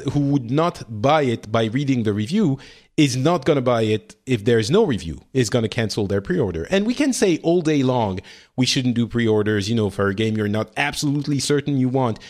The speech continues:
do not pre-order, do not buy it blind, wait for people to have the review."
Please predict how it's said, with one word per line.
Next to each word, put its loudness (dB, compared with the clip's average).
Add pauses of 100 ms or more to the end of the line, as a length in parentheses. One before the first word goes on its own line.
(180)
do 2
not 0
pre-order, 0
do -2
not 0
buy 2
it -4
blind, -2
wait -2
for -4
people -2
to -2 (100)
have -2
the 0
review." 0